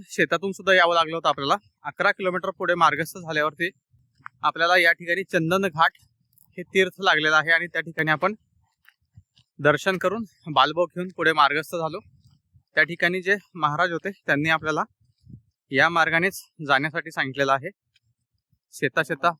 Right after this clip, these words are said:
नर्मदे हर. शेता शेताच्या मध्यभागातून हा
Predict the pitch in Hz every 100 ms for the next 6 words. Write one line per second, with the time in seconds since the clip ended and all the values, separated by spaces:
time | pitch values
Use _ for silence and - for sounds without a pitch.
0 | - 147 151 165 180 190 135 110 _ _
1 | _ _ _ _ - 131 175 175 170 165
2 | 190 190 170 151 156 175 165 156 170 151
3 | 170